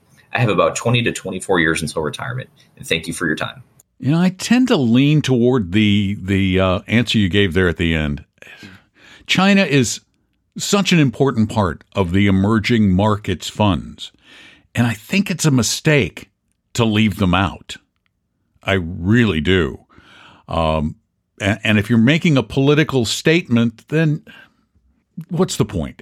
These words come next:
Speaker 2: I, I mean, it, you're, you're investing to make money. I don't believe that,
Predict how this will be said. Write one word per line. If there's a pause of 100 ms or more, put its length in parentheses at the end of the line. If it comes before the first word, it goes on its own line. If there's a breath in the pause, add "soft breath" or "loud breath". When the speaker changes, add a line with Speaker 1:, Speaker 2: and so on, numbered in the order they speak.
(140)
Speaker 2:
I,
I
mean,
it,
you're,
you're
investing
to
make
money.
I
don't
believe
that,